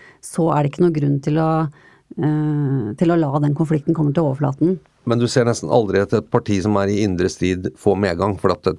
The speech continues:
Speaker 2: parti er nødt til å være ganske konsolidert
Speaker 1: Ja,
Speaker 2: og
Speaker 1: ja.
Speaker 2: samlet for å oppnå medgang også, så
Speaker 1: Ja, så de, de to tingene, det går begge veier da, absolutt.
Speaker 2: Jeg prøver egentlig å gi deg et lite oppspark her nå, at vi, hvis
Speaker 1: Åh!
Speaker 2: man skal se om, om en partileder kan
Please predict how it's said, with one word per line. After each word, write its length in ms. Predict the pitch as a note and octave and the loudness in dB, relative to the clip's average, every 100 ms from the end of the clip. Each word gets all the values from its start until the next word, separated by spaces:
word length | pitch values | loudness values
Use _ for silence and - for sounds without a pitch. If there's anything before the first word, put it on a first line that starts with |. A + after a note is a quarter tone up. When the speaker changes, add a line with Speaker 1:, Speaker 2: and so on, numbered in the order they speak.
| - | -2
Speaker 2:
parti 240 | F#2+ - | -2 0
er 80 | E2+ | 0
nødt 220 | F2+ - - | -2 -6 -4
til 60 | F2+ | -2
å 20 | |
være 220 | E2+ D#2 | -2 -2
ganske 300 | F2 E2+ - E2 | -4 -4 -4 -6
konsolidert 480 | F#2 F2 F2+ D#2+ | -6 -2 -2 0
Speaker 1:
Ja, 140 | F2 B3+ | 2 2
Speaker 2:
og 20 | |
Speaker 1:
ja. 60 | C4 | 2
Speaker 2:
samlet 180 | - D#2+ | 0 -4
for 160 | - F2 | -2 -2
å 60 | D#2+ | -2
oppnå 220 | - F#2 | -4 -2
medgang 320 | F2+ E2 E2+ | -2 -2 -4
også, 240 | E2+ - G2 | -4 -4 0
så 120 | A2 | 0
Speaker 1:
Ja, 80 | A3 | 0
så 80 | A#3 | 0
de, 80 | A3 A3+ A3+ | 0 0 0
de 80 | A3+ A3+ | 0 0
to 80 | A3+ | 0
tingene, 680 | G#3 D#3+ F3 F#3+ F#3+ F#3+ F#3+ | 2 2 4 4 2 2 0
det 140 | F#3 G3 | 0 0
går 80 | G3+ | 0
begge 160 | G3+ E3+ | 0 0
veier 180 | D3+ F3+ | 0 0
da, 60 | F3 - | -2 -4
absolutt. 480 | - C3+ G3 F#3+ - - | -6 -2 0 0 -4 -4
Speaker 2:
Jeg 160 | G#2+ | 0
prøver 300 | A2+ C#3 A#2 | 2 2 2
egentlig 180 | B2+ A#2+ | 0 0
å 60 | A#2+ | 0
gi 100 | G2+ | 2
deg 80 | G#2+ | 0
et 100 | G#2 B2 | 0 0
lite 240 | F#2+ - | 0 -2
oppspark 400 | G#2+ - F2+ - | -2 -2 -2 0
her 80 | G2+ | 0
nå, 80 | G#2 | 0
at 160 | G#2+ - | -2 -4
vi, 80 | - | -6
hvis 320 | - - E4+ | -2 2 4
Speaker 1:
Åh! 80 | A4 | 4
Speaker 2:
man 80 | A4+ G4 | 4 2
skal 100 | - | 0
se 160 | - F#2 G2 | 0 0 0
om, 160 | A2 - | -2 -2
om 160 | A2+ A2+ | 0 0
en 80 | A2+ | 0
partileder 640 | A2+ A2+ G2 F#2+ F#2+ G#2+ | 0 0 0 0 0 0
kan 80 | A2+ | -2